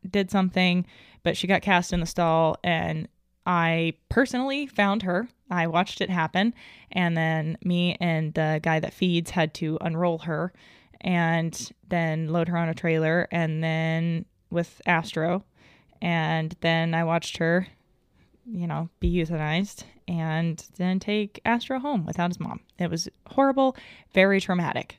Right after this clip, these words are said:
Did not enjoy that one bit. But then the next day we had a nurse mare for him and, uh, got him sorted.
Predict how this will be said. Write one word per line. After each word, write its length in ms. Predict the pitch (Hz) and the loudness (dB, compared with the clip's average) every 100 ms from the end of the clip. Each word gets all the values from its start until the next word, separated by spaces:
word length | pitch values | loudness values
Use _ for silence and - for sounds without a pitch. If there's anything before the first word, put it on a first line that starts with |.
| _ | _
Did 140 | - 202 | -2 0
not 240 | 196 190 - | 2 0 2
enjoy 440 | 196 180 185 180 | 0 2 2 4
that 180 | 180 - | 2 2
one 200 | 180 170 | 0 0
bit. 340 | 160 - - - - - - | -2 -4 -8 -20 -20 -20 -10
But 100 | - | 0
then 360 | 202 196 196 - | 4 4 2 0
the 80 | 185 | 2
next 220 | 196 196 | 2 0
day 120 | 185 | -2
we 120 | 175 175 | 0 0
had 140 | 165 | 0
a 60 | 165 | 0
nurse 260 | 180 170 | 0 0
mare 180 | 180 175 | -2 -2
for 220 | - 170 | -4 -6
him 360 | 175 170 160 170 - - - - - | -2 -2 -2 -4 -8 -20 -20 -20 -8
and, 480 | 185 175 156 151 160 | -2 -2 -2 -4 -2
uh, 260 | 147 139 170 - - | -2 -2 -4 -10 -6
got 220 | 170 165 | 0 0
him 260 | 180 185 170 | 0 0 -2
sorted. 480 | - 160 151 160 | -4 -4 -2 -2